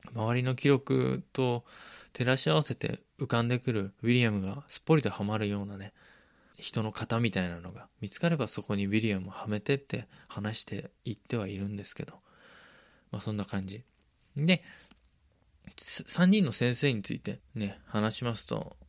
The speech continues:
もう一度話を戻して、全員オックスフォード大学出身の超エリートです。それが田舎町で教えてたということ。で、トマス・ジェンキンス先生は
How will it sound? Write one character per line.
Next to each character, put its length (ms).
も 120
う 60
一 160
度 60
話 340
を 60
戻 240
し 120
て、 120
全 300
員 240
オ 80
ッ 60
ク 120
ス 100
フ 100
ォ 20
ー 40
ド 100
大 180
学 320
出 400
身 60
の 160
超 280
エ 80
リ 140
ー 20
ト 120
で 160
す。 200
そ 100
れ 60
が 80
田 260
舎 80
町 240
で 240
教 100
え 120
て 160
た 160
と 140
い 80
う 80
こ 120
と。 100
で、 100
ト 100
マ 120
ス・ 140
ジ 80
ェ 80
ン 40
キ 100
ン 80
ス 60
先 240
生 220
は 280